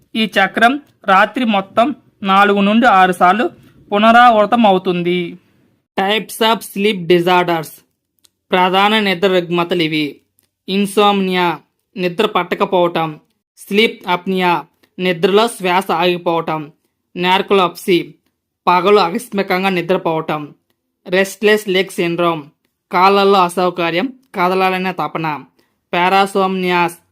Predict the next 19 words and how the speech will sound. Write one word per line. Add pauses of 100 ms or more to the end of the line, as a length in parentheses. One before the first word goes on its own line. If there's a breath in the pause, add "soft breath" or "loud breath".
(240)
నిద్రలో
నడవటం, (280)
అరిచేయటం, (340)
కలలో
రియాక్షన్. (800)
కాజెస్, (400)
నిద్ర
రుగ్మతలకు (220)
కారణాలు. (340)
స్ట్రెస్,
యాంగ్జైటీ, (480)
లైఫ్‌స్టైల్
ఫ్యాక్టర్, (140)
కాఫీన్,
ఆల్కహాల్,
స్క్రీన్
టైమ్, (480)
మెడికల్
కండిషన్,